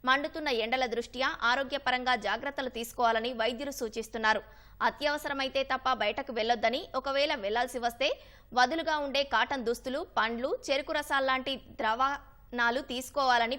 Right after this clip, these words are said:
పేర్కొన్నారు. అతిగా మద్యం, టీ తీసుకోవడం మంచిది కాదని అభిప్రాయపడుతున్నారు.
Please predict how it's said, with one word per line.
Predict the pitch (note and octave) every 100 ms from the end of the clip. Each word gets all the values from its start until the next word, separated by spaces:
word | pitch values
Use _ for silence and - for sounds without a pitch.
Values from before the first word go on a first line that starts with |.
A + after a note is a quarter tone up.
| A#3+
పేర్కొన్నారు. | G#3+ A#3 A3 A3 B3 - - - - A3+
అతిగా | C4 D#4 D#4 C4+
మద్యం, | A3 A3 C#4 D4 E4 -
టీ | C#4 C#4
తీసుకోవడం | C4 - C4 B3 B3+ A3+
మంచిది | B3 E4 C#4+ B3+
కాదని | A3+ A3+ B3 - A3+
అభిప్రాయపడుతున్నారు. | C#4 C#4+ C#4 C#4 C4+ C4+ B3 G3